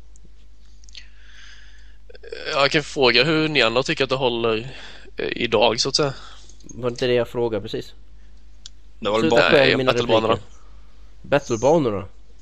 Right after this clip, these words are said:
Speaker 2: Oh, jag har inte spelat battlebanorna idag. Det var rätt länge sedan, får jag säga, så att jag kan inte svara på den frågan.
Speaker 3: Det var ett
Speaker 2: Fredrik brukar vara en retrospelare. Han kan
Speaker 3: Det var
Speaker 2: få
Speaker 3: ett tag sedan jag spelade nu. Det, sist var det nog, eh, två somrar sedan. Vi körde en turnering i battle mode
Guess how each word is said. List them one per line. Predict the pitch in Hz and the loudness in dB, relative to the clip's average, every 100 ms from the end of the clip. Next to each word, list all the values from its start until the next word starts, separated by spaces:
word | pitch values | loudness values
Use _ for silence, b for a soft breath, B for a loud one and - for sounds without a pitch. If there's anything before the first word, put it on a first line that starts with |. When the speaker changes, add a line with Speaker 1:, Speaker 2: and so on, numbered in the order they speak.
| B B B B | B B B B
Speaker 2:
Oh, | 135 131 | 0 2
jag | 147 | 2
har | |
inte | 147 | 0
spelat | 139 131 113 | 0 2 4
battlebanorna | 127 127 107 104 104 98 | 0 -2 -2 -2 -2 -6
idag. | 104 104 87 87 - - | -4 -4 -4 -6 -10 -12
Det | |
var | 101 | -8
rätt | 101 104 | -6 -4
länge | 107 98 | -4 -4
sedan, | 87 98 | -10 -10
får | 92 | -10
jag | |
säga, | 95 95 95 - | -8 -8 -10 -12
så | |
att | 92 | -8
jag | 101 95 | -8 -6
kan | 104 | -8
inte | - | -8
svara | 101 95 | -8 -6
på | |
den | 95 | -6
frågan. | 101 101 98 - B B B B B B B | -6 -8 -10 -12 B B B B B B B
Speaker 3:
Det | 110 | 2
var | 113 | 2
ett | 107 | 2
Speaker 2:
Fredrik | 117 | 0
brukar | 135 127 | -2 0
vara | 113 | 2
en | |
retrospelare. | 117 110 - - 95 98 95 - - - | 2 0 -4 -8 -8 -8 -12 -14 -16 -14
Han | 110 | -6
kan | |
Speaker 3:
Det | 123 | 2
var | 120 | 4
Speaker 2:
få | |
Speaker 3:
ett | 127 - | 4 4
tag | 147 110 | 4 6
sedan | 113 | 6
jag | 156 | 6
spelade | 135 143 135 113 | 6 6 6 6
nu. | 120 117 101 | 6 2 2
Det, | 117 113 120 - | 2 0 2 4
sist | 135 - - 135 | 6 6 4 4
var | 127 | 2
det | 113 | 4
nog, | 113 107 104 104 104 | 2 0 -2 -2 0
eh, | 101 104 101 B B B - - | 0 0 -4 B B B -4 -2
två | 113 104 | 0 -2
somrar | - - - 117 104 | -2 2 4 2 0
sedan. | 92 50 50 - - - - 104 | -2 -2 -4 -12 -16 -16 -14 -6
Vi | 107 | 0
körde | - 101 98 95 104 | 2 2 -2 -2 -2
en | 107 104 104 104 - 123 - | -4 -6 -8 -10 -12 -12 -4
turnering | 117 110 95 95 101 | 0 0 0 -4 -4
i | 95 | -4
battle | 98 98 107 | -4 -4 -6
mode | 95 98 | -6 -8